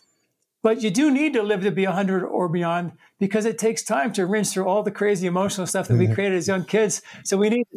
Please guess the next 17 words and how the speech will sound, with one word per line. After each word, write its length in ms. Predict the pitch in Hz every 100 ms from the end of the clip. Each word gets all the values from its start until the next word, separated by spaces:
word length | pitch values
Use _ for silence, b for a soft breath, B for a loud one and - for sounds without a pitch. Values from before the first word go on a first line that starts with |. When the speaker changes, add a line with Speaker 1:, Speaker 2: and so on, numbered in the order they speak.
| -
Speaker 1:
time 340 | 208 254 247
to 100 | 208
become 340 | 170 190 180 160
conscious, 540 | 175 202 185 143 -
'cause 240 | 160 151
we 100 | 175
are 140 | 170 175
unconscious 520 | 180 185 190 180 160
for 160 | - 147
a 60 |
very 240 | 143 160 160
long 220 | 156 151
period 300 | 160 147 139
of 80 | 127
time. 220 | 156 -
Speaker 2:
Yeah, 80 | -
that's 220 | 185 175